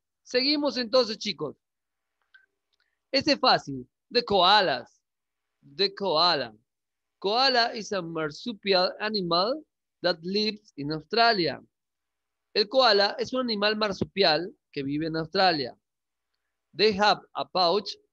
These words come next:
to carry their babies. Ellos tienen un bolso, así como el canguro, los koalas también tienen un bolso, ¿sí? Donde ellos llevan a sus bebés.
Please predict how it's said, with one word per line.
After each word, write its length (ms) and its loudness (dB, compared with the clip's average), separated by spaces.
to 160 -12
carry 400 -2
their 380 2
babies. 800 0
Ellos 220 -2
tienen 240 0
un 200 0
bolso, 400 6
así 220 -2
como 200 -2
el 100 -4
canguro, 720 0
los 220 4
koalas 560 2
también 280 -6
tienen 260 -4
un 220 -4
bolso, 640 2
¿sí? 400 -6
Donde 340 0
ellos 260 -2
llevan 480 0
a 140 0
sus 380 -4
bebés. 600 -4